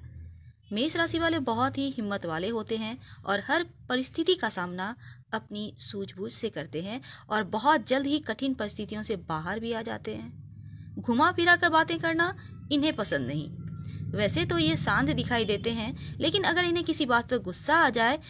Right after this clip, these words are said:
तो फिर इनके गुस्से से बचना भी आसान नहीं। साल दो हज़ार उन्नीस में आपकी कोई बड़ी मनोकामना पूरी होने की संभावना बन रही है। यदि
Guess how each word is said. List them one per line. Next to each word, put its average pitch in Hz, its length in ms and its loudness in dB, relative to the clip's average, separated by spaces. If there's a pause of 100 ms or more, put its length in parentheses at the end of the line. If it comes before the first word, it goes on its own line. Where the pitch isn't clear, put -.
(200)
तो 320 60 -2
फिर 302 280 0
इनके 220 300 -2
गुस्से 196 340 -2
से 285 160 -2
बचना 185 360 -4
भी 269 120 2
आसान 185 360 0
नहीं। 139 260 -6 (800)
साल 262 420 4
दो 240 140 8
हज़ार 330 320 4
उन्नीस 262 380 2
में 233 320 0
आपकी 277 340 0
कोई 233 220 0
बड़ी 214 240 0
मनोकामना 202 640 2
पूरी 220 280 -4
होने 190 240 -2
की 247 120 -4
संभावना 202 520 0
बन 170 240 0
रही 143 200 0
है। 160 180 -6 (400)
यदि 285 180 6